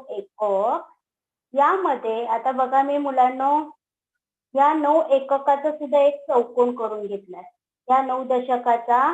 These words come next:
म्हणजे नव्वद रुपयांचा एक चौकोन केलेला आहे आणि हा नऊ एककाचा सुद्धा मी एक चौकोन केला आहे.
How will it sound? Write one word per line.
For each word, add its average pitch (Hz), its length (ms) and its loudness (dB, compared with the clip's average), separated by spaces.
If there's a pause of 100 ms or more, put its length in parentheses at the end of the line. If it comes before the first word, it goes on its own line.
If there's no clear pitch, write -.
(440)
म्हणजे 240 280 0
नव्वद 240 460 -2
रुपयांचा 262 500 -2
एक 269 260 -2
चौकोन 269 340 -2
केलेला 262 440 0
आहे 262 360 0 (400)
आणि 240 140 -4
हा 262 140 0
नऊ 269 320 0 (100)
एककाचा 269 680 0
सुद्धा 262 320 -2
मी 254 200 -6 (140)
एक 302 220 -4
चौकोन 226 380 -4
केला 202 320 -8
आहे. 185 280 -6